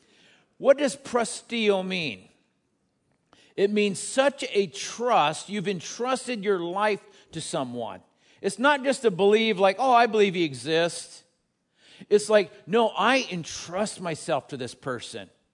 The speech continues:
And I was trying to think of an analogy that I could share that might best describe it. And I remember,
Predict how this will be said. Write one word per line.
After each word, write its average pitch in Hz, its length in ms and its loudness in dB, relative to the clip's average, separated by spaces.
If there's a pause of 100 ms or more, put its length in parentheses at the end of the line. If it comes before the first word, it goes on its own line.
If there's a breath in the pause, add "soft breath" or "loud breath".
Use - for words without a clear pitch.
(340 soft breath)
And 226 100 -4
I 247 40 2
was 247 100 -2
trying 311 240 0
to - 60 -4
think 247 180 -4
of 202 100 -2
an 196 80 2
analogy 175 640 -2
that 151 120 0
I 156 80 0
could 151 180 -6
share 175 380 -2
that 156 240 -6 (420)
might 143 260 -4
best 156 220 -4
describe 135 580 -8
it. 120 160 -10 (480 soft breath)
And 233 140 0
I 269 40 4
remember, 285 540 4